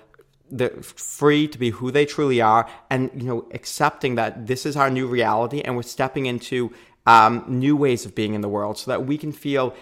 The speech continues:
excited and support one another." And I think this is really, of, of, there's so many challenges in the world, it's giving us so many new opportunities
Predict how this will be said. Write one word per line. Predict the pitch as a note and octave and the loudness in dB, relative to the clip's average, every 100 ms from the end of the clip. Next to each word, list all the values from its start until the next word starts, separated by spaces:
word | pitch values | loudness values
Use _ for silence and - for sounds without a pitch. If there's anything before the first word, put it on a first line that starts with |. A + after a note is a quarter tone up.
| _ - | _ -14
excited | - - C3 C3 B2+ A#2+ - | -10 2 4 6 4 0 -2
and | A#2 | -6
support | - - C3 C3 | -6 -2 2 4
one | A2+ A2 | 2 0
another." | G#2 E2+ G#2+ | -2 -4 -4
And | G#2+ | -4
I | B2 | -6
think | D3 | -6
this | C#3+ C3+ | -6 -8
is | A2+ | -10
really, | A2+ C#3+ D3+ C#3 - | -6 -4 -2 -4 -4
of, | A#2+ A2 | -6 -4
of, | A#2+ | -4
there's | A#2+ A2+ | -6 -6
so | - | -6
many | D3 C#3 | -4 -6
challenges | - C#3 E3+ C#3 A2 | -2 -2 -2 -4 -6
in | |
the | A2 | -2
world, | A2+ A2+ | -2 -4
it's | - | -8
giving | - C#3 | -6 -4
us | C3 | -4
so | - C3+ | -4 -4
many | C#3 C3 | -2 -2
new | A#2+ C3 C3 | 0 0 0
opportunities | G#2+ G#2+ - C3+ A#2+ A#2 | 0 -4 -4 -4 -2 -4